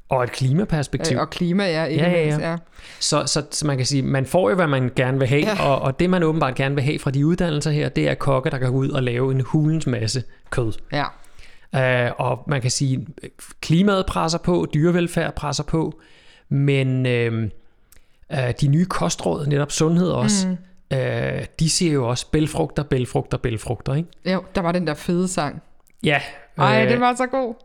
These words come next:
Speaker 1: hvad fanden var den nu, den var? "Hvad fuck er en bælfrugt?"
Speaker 2: Ja,
Speaker 1: Var
Speaker 2: "Hvad
Speaker 1: det ikke
Speaker 2: fuck
Speaker 1: sådan
Speaker 2: er
Speaker 1: noget?
Speaker 2: bæl-", den
Speaker 1: Ja.
Speaker 2: var så fed. <laughs> Jeg havde den
Speaker 1: Ja.
Speaker 2: bare på hovedet i flere uger.
Speaker 1: Ja, lige
Speaker 2: Eller på
Speaker 1: præcis.
Speaker 2: hjernen, eller hvad det er.
Speaker 1: Nå, men, øh, tanken her, det er altså at lave en plantebaseret kokkeuddannelse, som, øh,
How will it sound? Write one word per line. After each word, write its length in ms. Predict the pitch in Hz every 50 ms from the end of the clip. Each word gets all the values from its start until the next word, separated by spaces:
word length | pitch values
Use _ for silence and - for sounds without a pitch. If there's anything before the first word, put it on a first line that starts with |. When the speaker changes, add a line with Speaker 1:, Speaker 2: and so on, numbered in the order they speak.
| -
Speaker 1:
hvad 140 | - 127 127
fanden 300 | - - - 147 143 143
var 100 | 131 123
den 100 | 127 139
nu, 80 | 135 131
den 120 | 127 127
var? 280 | 127 123 123 123 127 - -
"Hvad 140 | - 135 131
fuck 260 | - - 151 151 156
er 40 | 160
en 140 | 151 151
bælfrugt?" 360 | 139 147 143 147 - - 160 220
Speaker 2:
Ja, 60 | 220
Speaker 1:
Var 60 | 220
Speaker 2:
"Hvad 100 | 240 254
Speaker 1:
det 60 | 254 -
ikke 80 | 262
Speaker 2:
fuck 120 | 254 254 269
Speaker 1:
sådan 100 | 262 262
Speaker 2:
er 40 |
Speaker 1:
noget? 120 | 254 254 247
Speaker 2:
bæl-", 60 | 226 233
den 80 | 254
Speaker 1:
Ja. 60 | - 220
Speaker 2:
var 80 | 233
så 140 | - - 262
fed. 160 | 262 - -
<laughs> 840 | 339 330 330 330 294 233 311 302 - 247 220 208 208 208 196 254 247
Jeg 80 | 254
havde 100 | 233 214
den 40 | 220 220
Speaker 1:
Ja. 40 | 214
Speaker 2:
bare 100 | 214 214
på 60 | 214 262
hovedet 360 | 254 247 247 233 240 262 269
i 40 | 240
flere 200 | 254 254 247 240
uger. 200 | 240 247 254 262 - -
Speaker 1:
Ja, 160 | 135 120 123
lige 80 | 127
Speaker 2:
Eller 120 | 139 220 220
på 40 | 226
Speaker 1:
præcis. 120 | 226 220
Speaker 2:
hjernen, 280 | 214 202 196 - 226 247
eller 140 | 214 196
hvad 100 | 196 196
det 100 | 196 202 233 226
er. 120 | 202 220 226 -
Speaker 1:
Nå, 200 | - 151 143 147 - 165
men, 200 | 170 160 165 - -
øh, 160 | 170 165 160
tanken 460 | 160 - - 185 208 233 220 233 202
her, 160 | 196 196 185
det 180 | 180 - 190 190
er 160 | 185 170 160
altså 300 | 160 165 160 - - 165 -
at 180 | - 151 139 147
lave 420 | 147 147 147 156 170 185 190 -
en 200 | 156 139 139 127
plantebaseret 640 | - - - 180 190 214 214 196 170 185 170 156
kokkeuddannelse, 840 | - - 160 165 165 190 180 175 170 170 151 147 151 143 - 170 165 180
som, 560 | - - - 156 139 131 127 123 123 123 123
øh, 260 | 120 117 113 110 107